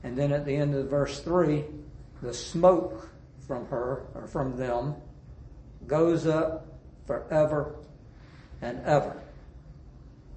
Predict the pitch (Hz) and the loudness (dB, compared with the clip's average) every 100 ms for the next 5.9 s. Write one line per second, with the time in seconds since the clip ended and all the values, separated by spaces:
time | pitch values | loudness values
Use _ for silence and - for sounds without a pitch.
0 | - - - 131 165 175 - - - 156 | -18 -16 -4 4 6 6 4 -12 -8 -4
1 | 147 143 147 139 - - - - - - | -2 0 -2 -4 -10 -16 -20 -20 -18 -4
2 | 147 143 - - 143 143 139 147 - 127 | 2 2 0 -2 0 2 2 2 0 -6
3 | 123 143 127 131 127 - 143 135 131 127 | -8 -8 -6 -6 -6 -2 0 0 -2 -2
4 | 123 123 120 127 139 - 156 139 123 120 | -2 -2 -2 -4 -6 -4 -2 -2 -4 -8
5 | 120 - - 135 135 147 160 101 104 | -10 -6 0 0 2 2 2 2 -4